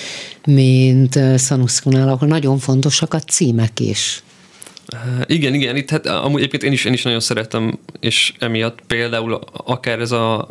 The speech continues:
Speaker 2: a legtöbb Thor Ülven kötet, meg az, ami, az, ami megjelent magyarul, a Türelem is olvasható, akár egyetlen hosszú versként is.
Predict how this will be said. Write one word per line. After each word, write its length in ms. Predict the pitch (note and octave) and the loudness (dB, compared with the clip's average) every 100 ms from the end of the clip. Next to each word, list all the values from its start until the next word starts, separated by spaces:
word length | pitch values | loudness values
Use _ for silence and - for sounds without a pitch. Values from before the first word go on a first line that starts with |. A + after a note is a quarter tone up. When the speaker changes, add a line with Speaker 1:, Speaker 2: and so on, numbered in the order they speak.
| - | -8
Speaker 2:
a 120 | - | -4
legtöbb 340 | A#2 A#2 - A#2 | -4 -2 -6 -4
Thor 140 | B2 | -2
Ülven 200 | A#2 A2 | 0 -2
kötet, 340 | A2+ A2 A2 - | -4 -4 -4 -2
meg 120 | A2 | -2
az, 140 | A#2 | 0
ami, 260 | A#2 A2+ A2 | 0 0 0
az, 120 | A#2 | 0
ami 120 | A#2 | 0
megjelent 460 | A2+ A2+ A2+ A2+ A2+ | 0 0 -2 -4 -2
magyarul, 340 | A2+ A2 A2 | 0 0 0
a 80 | G#2+ | -2
Türelem 400 | - A#2+ A2+ G#2+ | -2 -2 -2 -4
is 220 | A2 - | -4 -6
olvasható, 640 | - A2+ A2+ G#2+ - A#2+ A2+ | -2 -2 0 -2 -4 -4 -2
akár 280 | A#2 - A2+ | -2 -4 -4
egyetlen 380 | A#2 A2+ A2 A2 | -4 -6 -6 -2
hosszú 320 | A2+ - A2+ | 0 0 -2
versként 560 | - - - - B2 | -2 -2 -4 -6 -6
is. 300 | - C3+ - | -4 -4 -4